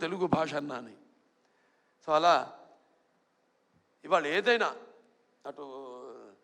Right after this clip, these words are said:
ఆంధ్ర రాష్ట్రమైనా సరే, ఇవాళ ఇక్కడ తెలంగాణ రాష్ట్రమైనా సరే, ఎప్పుడు ఎక్కడ ఎటువంటి విపత్కర పరిస్థితులు ఉన్నా వచ్చినా రాకూడదని కోరుకుంటాను.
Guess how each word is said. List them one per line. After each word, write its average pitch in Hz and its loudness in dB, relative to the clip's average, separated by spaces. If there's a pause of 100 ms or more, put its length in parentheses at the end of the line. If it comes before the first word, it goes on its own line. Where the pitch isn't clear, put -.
(460)
ఆంధ్ర 175 -4
రాష్ట్రమైనా 160 -4 (100)
సరే, 160 -6 (760)
ఇవాళ 147 0
ఇక్కడ 143 -6 (200)
తెలంగాణ 151 -4
రాష్ట్రమైనా 127 -8
సరే, 107 -16 (580)
ఎప్పుడు 175 -10 (160)
ఎక్కడ 165 -14
ఎటువంటి 160 -12
విపత్కర 147 -6 (520)
పరిస్థితులు 170 -4
ఉన్నా 180 2 (580)
వచ్చినా 160 -4 (520)
రాకూడదని 214 6
కోరుకుంటాను. 185 0